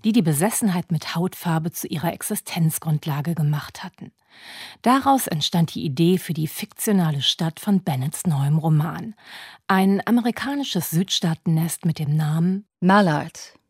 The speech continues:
Speaker 2: benannt nach den Enten, die in den Sümpfen und Reisfeldern lebten. Eine Stadt, die wie alle anderen auch mehr Gedanke und Vorstellung war als Ort.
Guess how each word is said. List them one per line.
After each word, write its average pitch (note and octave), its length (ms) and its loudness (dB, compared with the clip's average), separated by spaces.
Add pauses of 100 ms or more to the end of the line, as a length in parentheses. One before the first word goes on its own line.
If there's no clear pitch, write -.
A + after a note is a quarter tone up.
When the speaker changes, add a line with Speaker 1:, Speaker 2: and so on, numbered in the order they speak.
Speaker 2:
benannt G3 440 6
nach G3+ 180 4
den F3+ 220 4
Enten, F3+ 560 4
die D#3 100 2
in D#3+ 120 2
den D#3 160 0
Sümpfen F3 520 2
und D3+ 180 -2
Reisfeldern D#3+ 720 -2
lebten. D#3 500 -4 (720)
Eine A3+ 200 8
Stadt, - 480 2
die A3 160 2
wie G3+ 180 0
alle G#3+ 260 2
anderen F3+ 420 2
auch F3+ 440 -2 (100)
mehr G3+ 200 4
Gedanke F3 560 0
und G3+ 160 2
Vorstellung D3 800 0
war C#3+ 420 -4
als - 360 -4
Ort. - 460 -10